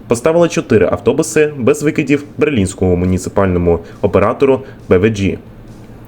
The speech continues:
Інші міста, що використовують Solaris Urbino дванадцять Electric третього покоління, включають Обергаузен, Трюссельдорф, Дрезно та Вестерос. Модель електричного автобуса Шкода Перун була створена на базі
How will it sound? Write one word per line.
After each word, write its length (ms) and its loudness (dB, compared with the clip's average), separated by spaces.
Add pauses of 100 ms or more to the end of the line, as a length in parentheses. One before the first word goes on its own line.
(120)
Інші 300 4
міста, 320 0
що 140 -4
використовують 520 2
Solaris 440 0
Urbino 360 0
дванадцять 500 2
Electric 320 0
третього 420 0
покоління, 440 0
включають 540 0 (120)
Обергаузен, 1000 2 (120)
Трюссельдорф, 760 2 (200)
Дрезно 480 4 (300)
та 260 2 (360)
Вестерос. 640 0 (220)
Модель 340 4
електричного 540 0
автобуса 400 2
Шкода 440 2 (340)
Перун 340 4 (280)
була 320 4
створена 480 2
на 120 4
базі 400 2